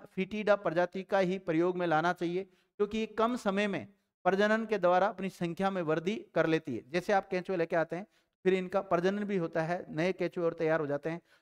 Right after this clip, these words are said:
तो इनके लिए बेस्ट, अ, जो केंचुआ है,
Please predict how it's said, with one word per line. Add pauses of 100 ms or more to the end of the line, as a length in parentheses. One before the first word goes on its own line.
(120)
तो
इनके
लिए
बेस्ट, (380)
अ,
जो
केंचुआ
है,